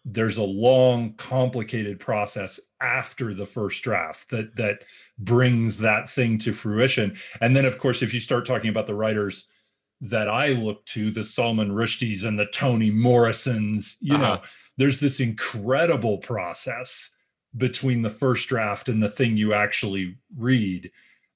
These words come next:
Speaker 1: where major changes happen, and the author and maybe other people, editors and writers groups, are helping them bring to life all the things we think of as the cool complexities of a novel.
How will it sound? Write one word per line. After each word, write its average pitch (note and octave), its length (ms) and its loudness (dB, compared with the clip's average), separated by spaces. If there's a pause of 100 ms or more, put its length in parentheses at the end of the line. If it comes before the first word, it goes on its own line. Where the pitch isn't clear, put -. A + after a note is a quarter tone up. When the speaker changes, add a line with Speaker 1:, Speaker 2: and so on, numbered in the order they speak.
(840)
Speaker 1:
where C#3+ 300 2
major A3 960 2
changes D3 580 0
happen, C3 480 0
and G#2+ 340 -2
the B2 120 -2
author C3+ 760 0
and B2 240 -2
maybe C3 320 2
other C3+ 260 4
people, B2+ 480 -4
editors A2+ 640 -2
and F#2 260 -6 (200)
writers A#2+ 360 4
groups, - 280 0 (260)
are B2 180 2
helping D3+ 680 2
them G2 600 -2 (720)
bring C3 500 4
to A#2 160 -4
life B2 500 2
all C#3+ 300 4
the A#2+ 100 0
things B2+ 340 2
we B2 120 0
think B2+ 240 0
of A2 140 -2
as F#2+ 160 -6
the A#2+ 60 -8
cool A#2+ 240 -2
complexities G#2 760 -4
of F2+ 100 -10
a F#2 40 -8
novel. G#2 440 -2